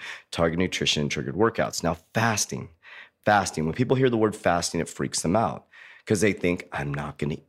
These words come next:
eat. I'm not gonna eat." Now, fasting is a remarkable, remarkable way to reduce body fat,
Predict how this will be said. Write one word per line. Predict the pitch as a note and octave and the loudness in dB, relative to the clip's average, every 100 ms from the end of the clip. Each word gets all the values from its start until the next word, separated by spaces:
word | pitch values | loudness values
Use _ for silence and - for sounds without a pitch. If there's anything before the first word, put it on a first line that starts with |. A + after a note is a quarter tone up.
| - | -6
eat. | G1+ - - _ - - - - _ - | -4 -4 -8 _ -4 -4 -8 -18 _ -6
I'm | D2+ | -4
not | D2+ D2 | -2 -4
gonna | - E2 - _ | -4 -4 -6 _
eat." | - - - _ - - - - - - | -8 -6 -8 _ -8 -8 -8 -12 -8 2
Now, | F2+ | 2
fasting | F2 - A#2+ C#3 E3+ - - C#2 - - _ _ _ _ _ | 2 0 2 4 2 0 -2 -4 -8 -16 _ _ _ _ _
is | F2+ G2 | 0 4
a | |
remarkable, | F2 C#2+ F2 E2+ F2 G2+ A2 G#2 F2+ D2+ D2 C2+ | 2 4 2 4 4 4 4 4 0 0 -2 0
remarkable | E2 E2 F#2 F#2+ G2+ G2+ E2+ E2 | 2 4 6 6 6 2 0 4
way | E2+ | 4
to | D#2 | 2
reduce | D2+ C#2+ C#2+ | 0 -4 -4
body | - - C2 D#2+ | -4 -4 -2 -2
fat, | - A#2 D3+ | 2 0 0